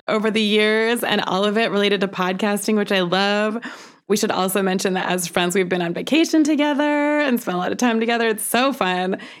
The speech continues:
even though we're on different coasts of the U S. I'm thrilled to be here. I'm also honored that you talk about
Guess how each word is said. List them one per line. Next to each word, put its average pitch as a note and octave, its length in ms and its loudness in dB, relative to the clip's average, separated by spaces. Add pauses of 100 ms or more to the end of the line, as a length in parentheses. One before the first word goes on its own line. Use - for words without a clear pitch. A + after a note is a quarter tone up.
even G3+ 200 0
though G#3 120 4
we're G3+ 140 2
on F#3+ 240 0
different F#3+ 240 -2
coasts G3 260 -2
of F3 60 -4
the F3+ 80 0
U F3 160 2
S. F3 320 -2 (520)
I'm F#3+ 200 0
thrilled B3+ 320 2
to A#3+ 60 -2
be F#3+ 180 2
here. F3+ 320 2
I'm G#3+ 120 2
also A#3 560 0
honored G#3 500 0
that F3+ 460 -2
you F3+ 140 -2
talk E3+ 280 -4
about F3 420 -2